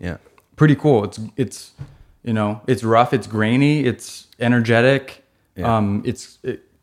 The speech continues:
Speaker 2: quiet.
Speaker 1: It's like lo-fi. That's, that's the
Speaker 2: Yeah,
Speaker 1: lo-fi
Speaker 2: you could
Speaker 1: sounding one, right?
Speaker 2: Yeah,
Speaker 1: Yeah.
Speaker 2: totally. It's, it could be lo-fi.
Speaker 1: Yeah.
Speaker 2: Um,
Speaker 1: Yeah.
Speaker 2: it's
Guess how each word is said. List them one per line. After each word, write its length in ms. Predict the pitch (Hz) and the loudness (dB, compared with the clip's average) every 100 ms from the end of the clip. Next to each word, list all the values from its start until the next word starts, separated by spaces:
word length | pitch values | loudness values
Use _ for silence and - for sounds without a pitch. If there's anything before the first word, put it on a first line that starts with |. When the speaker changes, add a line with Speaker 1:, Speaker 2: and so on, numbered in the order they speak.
| _ | _
Speaker 2:
quiet. 640 | - 127 160 135 123 - _ | 0 2 4 2 2 -2 _
Speaker 1:
It's 140 | - | -4
like 120 | 117 | -4
lo-fi. 460 | 101 113 123 - - | -2 -2 -2 -4 -12
That's, 260 | 82 107 - | -8 -10 -12
that's 260 | - - 151 | -18 -10 0
the 60 | |
Speaker 2:
Yeah, 180 | 196 190 | 4 6
Speaker 1:
lo-fi 120 | 135 147 | 6 4
Speaker 2:
you 100 | 170 | 2
could 120 | 185 | 0
Speaker 1:
sounding 360 | 107 95 90 | -2 -4 -4
one, 160 | 90 92 | -6 -4
right? 200 | 95 95 | -4 -4
Speaker 2:
Yeah, 160 | 131 127 | 0 2
Speaker 1:
Yeah. 40 | |
Speaker 2:
totally. 360 | - 147 117 110 | 2 0 -2 -4
It's, 200 | 107 - | -8 -8
it 220 | 117 107 | -8 -6
could 140 | 131 | -4
be 60 | 127 | -2
lo-fi. 480 | 117 120 139 123 120 | 0 0 2 2 2
Speaker 1:
Yeah. 40 | - | 0
Speaker 2:
Um, 340 | 117 107 107 | -2 0 -2
Speaker 1:
Yeah. 60 | 113 | -4
Speaker 2:
it's 180 | - | -10